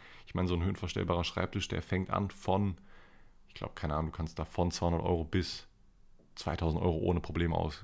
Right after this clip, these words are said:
ausgeben. Ne? Von bis. Kannst du wahrscheinlich noch mehr ausgeben, wenn du willst, wenn du was, was Hightech, Mytech willst, so, wo, wo nur, nur Firmen einkaufen, so, solche Marken, die nicht mal Werbung für sich machen, so, und, äh,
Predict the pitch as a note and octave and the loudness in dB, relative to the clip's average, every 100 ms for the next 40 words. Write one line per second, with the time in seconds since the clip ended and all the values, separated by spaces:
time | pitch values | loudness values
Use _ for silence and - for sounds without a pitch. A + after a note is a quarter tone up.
0 | - E2 - D#2+ D#2 D#2+ D#2+ - - F2 | -6 -4 -2 -6 -4 -4 -4 -6 2 2
1 | E2 D#2 - - - - - D#2 F2+ F2+ | 2 0 -4 -16 -12 -10 -6 0 4 6
2 | E2 E2 D#2 D#2 - - - - - - | 6 4 2 0 -6 -6 -4 -6 -8 -6
3 | - - - - - - - - - - | -6 -6 -10 -20 -20 -18 -20 -20 -20 -20
4 | - - - F2+ F2 E2 E2 F2 E2+ - | -20 -6 2 4 4 4 4 4 2 0
5 | D#2 D2+ D#2 D#2+ D#2+ - - E2 D#2+ D2+ | -2 -2 -4 -2 -2 -4 -6 -4 -4 -4
6 | D#2 E2 F2 F2 E2+ D#2 - - - - | -2 2 4 4 2 -2 -12 -16 -16 -16
7 | - G2+ G2+ - G2+ G2+ F2 E2+ - E2 | 2 8 8 6 4 6 4 2 0 -2
8 | - - - - F2+ F2+ E2 D#2+ D#2 - | -2 -6 -6 -4 0 0 4 4 4 2
9 | D#2 - E2+ - E2 D2+ E2 E2+ E2+ D2+ | -2 0 0 4 4 8 8 8 2 -2
10 | - - C#2+ D2 D#2+ - A2 - E2 | -2 -4 -6 -6 -6 -6 -8 -8 -8